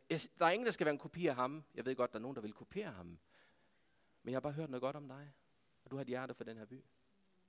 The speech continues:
Gud velsigne dig. Der er ingen, der skal kopiere ham. Du skal gøre det, Gud har lagt hen til dig. Ikke også?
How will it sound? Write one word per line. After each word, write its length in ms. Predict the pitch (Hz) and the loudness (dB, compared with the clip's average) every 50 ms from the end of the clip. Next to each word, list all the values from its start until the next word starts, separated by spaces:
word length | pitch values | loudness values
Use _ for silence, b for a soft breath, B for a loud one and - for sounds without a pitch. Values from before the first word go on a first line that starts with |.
| _ _ _ _ _ _ _ _ _ _ _ _ _ - | _ _ _ _ _ _ _ _ _ _ _ _ _ -12
Gud 100 | - 113 | -10 -10
velsigne 260 | 113 - - 123 113 | -10 -10 -10 -12 -12
dig. 200 | 110 117 131 139 _ b b b b b b b | -14 -14 -16 -18 _ b b b b b b b
Der 60 | b 92 | b -6
er 40 | |
ingen, 120 | 90 117 151 | -4 -4 -4
der 40 | 185 | -4
skal 160 | - 185 - | -4 -6 -6
kopiere 380 | - 160 - - 214 220 196 | -6 -6 -6 -2 -2 -2 -2
ham. 180 | 101 92 87 85 - _ _ _ _ _ _ - - _ _ _ _ _ _ _ b b b b b b b | -2 -6 -12 -14 -16 _ _ _ _ _ _ -20 -20 _ _ _ _ _ _ _ b b b b b b b
Du 60 | - | -20
skal 160 | - - - - | -20 -20 -14 -8
gøre 160 | 139 127 123 | -8 -6 -6
det, 120 | 123 120 | -6 -8
Gud 140 | 120 117 117 | -8 -8 -8
har 60 | 110 | -8
lagt 200 | 113 104 107 - | -10 -12 -14 -14
hen 140 | - 120 117 | -16 -16 -16
til 120 | - - | -18 -20
dig. 180 | - - 98 101 101 _ _ _ _ _ _ _ _ _ _ _ - | -20 -20 -20 -20 -20 _ _ _ _ _ _ _ _ _ _ _ -20
Ikke 120 | - - 95 | -20 -20 -20
også? 200 | - - - | -20 -20 -20